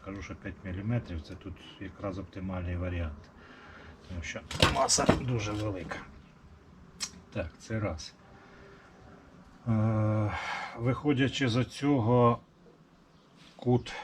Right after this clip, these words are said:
зробив. Ну, цей кут я розраховував таким чином, щоб під трубою було, ну, не вище п'ятнадцяти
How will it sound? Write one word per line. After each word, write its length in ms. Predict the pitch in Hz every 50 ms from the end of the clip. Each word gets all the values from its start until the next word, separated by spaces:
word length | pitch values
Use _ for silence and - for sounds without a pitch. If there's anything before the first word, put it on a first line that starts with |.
| - - - -
зробив. 560 | 95 104 107 113 104 92 87 95 87 82 87 98
Ну, 140 | 101 107 101
цей 260 | - - 123 120 113
кут 360 | - - - 127 120 - -
я 60 | 110
розраховував 680 | 107 110 98 101 101 101 90 - 120 117 110 110 107 -
таким 360 | - 110 101 - - 107 92
чином, 380 | - - - 127 120 113 107 95
щоб 200 | - - 107 85
під 280 | - - - 110 107 -
трубою 640 | - 107 107 107 - - 123 131 127 107 101 104 98
було, 960 | 87 87 92 95 98 98 101 107 117 117 117 117 113 110 110 110 104 104 - - - - - - - - - - -
ну, 340 | 107 107 110 104 98 92 - - - - - - - - - - - -
не 180 | 107 107 110 107
вище 420 | 101 117 127 117 - - - 113
п'ятнадцяти 1160 | 95 - - 101 95 - - 117 117 110 110 - - - 107 - - - - 110 110 104 107